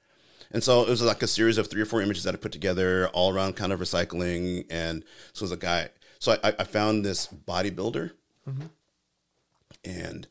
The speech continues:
Speaker 1: um, I did a photograph of him on the backside of my apartment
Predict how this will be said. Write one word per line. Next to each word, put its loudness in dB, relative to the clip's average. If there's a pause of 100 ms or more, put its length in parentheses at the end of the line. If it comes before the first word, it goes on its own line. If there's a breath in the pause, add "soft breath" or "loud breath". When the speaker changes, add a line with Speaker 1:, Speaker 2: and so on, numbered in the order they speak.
(800 soft breath)
Speaker 1:
um, -4 (680)
I 0
did -2
a -12
photograph -4
of -4
him -4 (1120)
on -10
the -14
backside 0
of -2
my -4
apartment -10